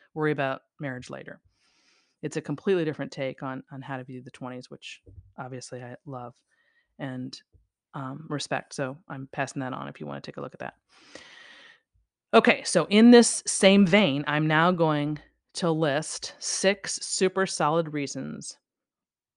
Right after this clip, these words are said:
or why women should start prioritizing love over career. Number one,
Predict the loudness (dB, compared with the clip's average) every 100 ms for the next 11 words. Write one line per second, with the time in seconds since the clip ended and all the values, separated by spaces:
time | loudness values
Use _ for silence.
0 | _ _ _ _ _ _ -18 -4 -2 -2
1 | 2 4 4 0 -10 -4 -2 0 -2 -4
2 | -8 -4 -4 -4 -6 -6 -4 -6 -8 -10
3 | -8 -8 -8 -10 -12 -14 -14 -14 -14 -14
4 | -16 _ _ _ _ _ _ _ _ _
5 | _ _ _ _ _ _ _ _ _ _
6 | _ _ _ _ _ _ -20 -20 _ _
7 | _ _ _ -4 0 0 -2 -6